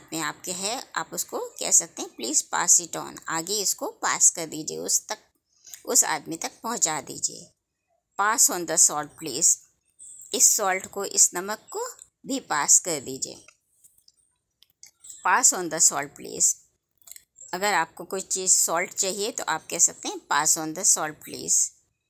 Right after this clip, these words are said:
इस तरह आप कुछ भी मांग सकते हैं, "Pass on the chutney please," "Pass on the pepper please," pepper means काली मिर्च, कुछ भी चीज़ pass on करके आप ले सकते हैं।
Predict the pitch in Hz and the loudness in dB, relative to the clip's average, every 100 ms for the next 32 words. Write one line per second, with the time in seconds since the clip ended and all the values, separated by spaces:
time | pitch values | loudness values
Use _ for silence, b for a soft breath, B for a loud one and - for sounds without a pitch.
0 | _ - 254 - 233 269 359 480 - - | _ -2 2 4 2 -4 -6 -10 -18 -20
1 | - - 180 208 - 311 262 285 202 165 | -20 -8 -6 -6 -2 2 2 0 -2 0
2 | 185 165 - 175 170 160 160 - 156 160 | 0 -2 -4 -8 -4 0 2 0 -2 -6
3 | 165 170 160 - 175 - 165 165 160 165 | -4 -6 -6 -10 -10 -8 -8 -6 0 2
4 | - B B B B - 170 185 170 165 | 2 B B B B -2 0 2 0 -4
5 | 156 165 - 185 - 233 - 160 160 165 | -6 -8 -6 -6 -4 -6 -8 -8 -6 -2
6 | - - 165 - 165 208 285 - 165 147 | -2 -4 -10 -8 -8 2 2 4 0 -2
7 | 160 156 160 160 - - _ - - 302 | -4 -6 -6 -2 -2 -4 _ -20 -6 0
8 | - 262 269 247 403 - - - 170 185 | 2 0 -4 -2 -2 -2 -4 -2 2 4
9 | 180 170 160 156 - 302 - B B B | 4 0 -6 -8 -8 -10 -12 B B B
10 | B - 170 - 160 156 - - - 170 | B -8 -6 -6 -2 2 2 0 -16 -14
11 | 156 - | -14 -18